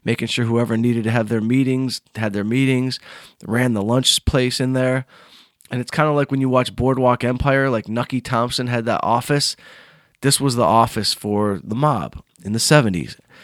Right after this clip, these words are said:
So the reason I'm even telling you this is because I wrote a story about it. I wrote a pilot episode on my own. I didn't try to sell it to anybody. I didn't do anything.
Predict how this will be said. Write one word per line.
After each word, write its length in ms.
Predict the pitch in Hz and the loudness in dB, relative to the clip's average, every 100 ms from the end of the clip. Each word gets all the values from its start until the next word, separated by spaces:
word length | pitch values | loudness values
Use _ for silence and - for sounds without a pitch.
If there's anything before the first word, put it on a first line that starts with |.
| - - - - | -20 -20 -12 -6
So 600 | - 135 131 127 123 95 - | 0 2 4 4 0 -4 -8
the 120 | 131 | -2
reason 280 | 151 165 160 | 2 2 2
I'm 120 | 143 | 2
even 180 | 143 127 | 2 0
telling 320 | - 160 151 | 2 2 4
you 100 | 131 | 2
this 220 | 120 113 | 2 0
is 100 | 117 | -2
because 520 | 113 117 123 113 110 - | -2 0 2 2 2 0
I 140 | 123 | 0
wrote 460 | 123 117 135 139 - | 0 2 2 2 -2
a 100 | 113 | -4
story 800 | - - - 139 139 123 107 104 | 0 0 2 4 4 2 0 -2
about 320 | 101 104 98 87 | -2 0 2 0
it. 160 | - _ | -6 _
I 100 | 104 | -4
wrote 240 | 110 123 | 2 4
a 140 | 117 101 | 4 2
pilot 420 | - 131 139 139 | 2 4 4 4
episode 680 | 123 117 113 117 110 110 101 _ _ _ _ - - | 2 0 0 2 2 0 -4 _ _ _ _ -8 0
on 180 | 147 | 2
my 160 | 151 123 | 4 4
own. 180 | 113 85 | 4 2
I 100 | 98 | 0
didn't 280 | 117 110 - | 0 -2 -2
try 180 | 117 | -2
to 120 | 104 98 | 0 -2
sell 320 | - 110 113 | 0 2 2
it 100 | 104 | 2
to 80 | 107 | 0
anybody. 320 | 110 110 104 | 0 0 0
I 60 | |
didn't 180 | 104 120 | 0 0
do 140 | 113 104 | 0 0
anything. 340 | 101 82 - | 0 -4 -10